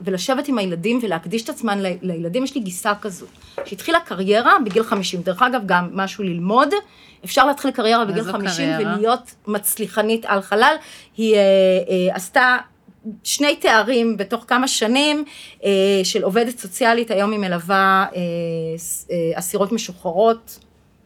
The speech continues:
Speaker 1: הכי מדהימה בעולם. אה, אבל היא בחרה, עכשיו אני מכירה אותם היטב, הייתה שם בחירה. הוא תמיד מאוד רצה את העבודה ולהתלבש יפה, והנה, כאילו, את יודעת, יש, הוא זה שחיפש תמיד להתלבש יפה, היא תמיד חיפשה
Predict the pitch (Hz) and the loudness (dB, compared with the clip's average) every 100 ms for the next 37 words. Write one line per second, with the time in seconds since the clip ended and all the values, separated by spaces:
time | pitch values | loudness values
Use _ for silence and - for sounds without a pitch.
0 | _ _ _ _ 202 277 262 214 180 156 | _ _ _ _ -4 0 0 0 -2 -4
1 | 156 160 123 123 - _ _ - _ _ | -4 -2 -4 -6 -12 _ _ -20 _ _
2 | 196 196 185 185 185 190 214 208 220 202 | -2 0 2 0 0 0 0 2 2 0
3 | - _ 262 277 - - - 494 403 - | -10 _ -2 -2 -4 -4 4 4 4 -2
4 | 202 196 190 190 190 208 247 494 466 254 | -6 -4 -2 -4 -2 2 4 4 4 2
5 | 196 196 359 - - 185 269 453 427 - | 0 2 2 2 -6 -4 -4 -2 -6 -6
6 | 440 523 440 - - - _ - 415 440 | -6 0 0 0 -12 -20 _ 4 6 6
7 | 320 285 269 240 240 233 220 - 233 226 | 2 0 2 4 4 4 2 2 4 6
8 | 220 220 214 208 208 180 196 190 202 190 | 4 0 -2 -2 -2 2 2 2 -2 -2
9 | 208 185 190 - 226 - - 220 202 196 | -2 -2 -2 -2 -4 -4 -2 2 2 2
10 | 180 185 - - 587 605 285 - 254 240 | 0 -2 -4 2 4 4 0 -2 0 0
11 | 208 494 539 233 - - 226 - _ 381 | 2 2 2 -2 -4 -8 -12 -12 _ 6
12 | 480 453 330 - - 294 262 277 262 269 | 6 6 2 2 -2 -2 0 0 -2 0
13 | 233 226 233 240 294 285 254 254 240 247 | 0 -2 -2 2 2 2 -2 -6 -4 0